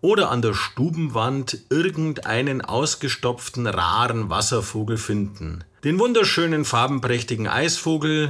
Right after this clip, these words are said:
der auch am Inn Winteraufenthalt nimmt, einen extra seltenen Reiher, mit der nördlichen Wildgans auch noch diesen oder jenen anderen gefiederten Fremdling aus dem höchsten Norden. Den Vogel aber schossen in diesem Falle die Frauen Wörter ab.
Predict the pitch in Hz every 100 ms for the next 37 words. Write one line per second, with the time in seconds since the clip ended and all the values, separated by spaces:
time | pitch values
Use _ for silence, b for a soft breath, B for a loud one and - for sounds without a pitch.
0 | 131 110 80 113 110 110 127 160 170 139
1 | 170 160 104 127 139 147 113 123 117 120
2 | 127 127 117 - 139 160 160 196 - 180
3 | 156 135 - 127 143 139 131 117 107 87
4 | 107 135 135 127 127 120 117 113 - 107
5 | 107 131 131 131 117 113 120 156 - 135
6 | 131 123 - 107 113 113 98 98 120 127
7 | 127 123 110 117 113 110 101 107 120 117
8 | - 107 113 110 110 107 98 95 110 110
9 | 101 95 101 - 90 110 117 113 107 101
10 | 95 101 - 101 82 95 - - 107 101
11 | 92 90 - - - - - 135 147 -
12 | 247 220 190 123 131 135 - 160 185 160
13 | 127 127 139 196 190 175 - - 123 139
14 | 127 117 - 95 107 113 101 92 107 120
15 | - 92 82 87